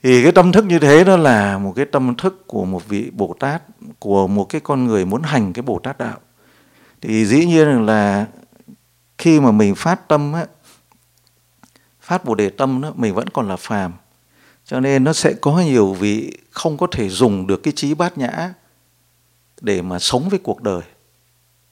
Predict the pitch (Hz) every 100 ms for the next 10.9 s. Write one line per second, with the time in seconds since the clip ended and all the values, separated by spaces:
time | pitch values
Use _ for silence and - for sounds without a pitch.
0 | _ _ _ _ - - 104 98 110 143
1 | 135 127 143 139 156 131 139 147 - 214
2 | 87 - _ _ _ _ _ _ _ -
3 | 160 117 110 147 233 151 107 107 98 90
4 | - 175 175 _ _ _ _ _ - 185
5 | 156 113 107 95 - _ _ - 180 180
6 | 202 139 113 107 - 110 101 90 156 -
7 | _ _ _ _ _ 107 92 135 185 151
8 | 113 117 147 208 214 107 95 92 123 143
9 | - - 107 98 95 95 92 107 139 147
10 | 143 151 143 185 123 95 95 -